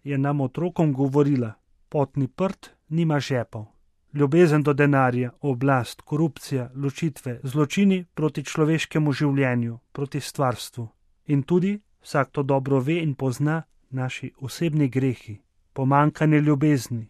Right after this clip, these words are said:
spoštovanja do Boga, do bližnjega ter do vsega stvarstva. Jezus na križu čuti vso težo zla,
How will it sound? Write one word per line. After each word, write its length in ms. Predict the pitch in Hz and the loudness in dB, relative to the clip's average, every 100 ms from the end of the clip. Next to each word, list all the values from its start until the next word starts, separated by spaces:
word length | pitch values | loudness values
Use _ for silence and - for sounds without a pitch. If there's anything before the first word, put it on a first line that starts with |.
| _ | _
spoštovanja 760 | - - 123 - 139 143 151 147 | -20 -12 -10 -4 -2 0 2 0
do 120 | 143 | -2
Boga, 420 | 135 135 123 110 _ _ _ | -2 -4 -6 -10 _ _ _
do 200 | 120 131 | -6 -6
bližnjega 600 | 123 156 151 165 147 160 - _ _ - | -2 -2 0 0 0 -4 -6 _ _ -12
ter 120 | 131 | -8
do 160 | 123 | -6
vsega 400 | 113 - 151 160 | -6 -4 -2 -2
stvarstva. 680 | 156 - 135 117 - - 113 - _ _ _ _ | -4 -6 -4 -6 -8 -14 -14 -14 _ _ _ _
Jezus 480 | 143 131 120 117 - | -4 -2 -2 -6 -8
na 100 | 123 | -8
križu 480 | - 147 160 151 190 - _ - | -4 -2 0 0 -4 -8 _ -4
čuti 420 | 165 147 190 196 _ - | -4 -2 -6 -10 _ -12
vso 320 | 151 - 247 | -8 -2 -2
težo 400 | - 190 160 170 | 0 0 2 0
zla, 320 | - 143 127 | 0 -2 -2